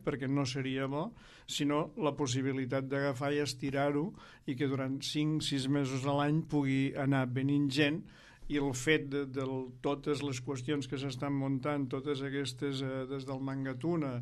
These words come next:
a diferents jornades, que lo que busquen és anar ocupant caps de setmana per facilitar l'ocupació i també que la part de, la part de,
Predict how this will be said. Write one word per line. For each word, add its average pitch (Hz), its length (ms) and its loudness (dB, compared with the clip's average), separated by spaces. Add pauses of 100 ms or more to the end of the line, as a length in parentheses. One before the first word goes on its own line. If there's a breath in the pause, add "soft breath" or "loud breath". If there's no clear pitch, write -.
(360 loud breath)
a 139 80 -2
diferents 147 480 0 (120)
jornades, 139 680 2
que 147 160 -2
lo 135 160 0
que 135 80 0
busquen 143 480 -2
és 127 160 -2
anar 143 160 2
ocupant 143 560 0
caps 139 320 0
de 143 80 2
setmana 147 540 0 (420 loud breath)
per 147 160 0
facilitar 143 800 2
l'ocupació 143 920 2 (100)
i 156 80 -2
també 135 460 2 (420 loud breath)
que 135 120 -2
la 131 200 0
part 143 400 6
de, 139 480 0
la 131 160 -4
part 131 400 -2
de, 135 440 -4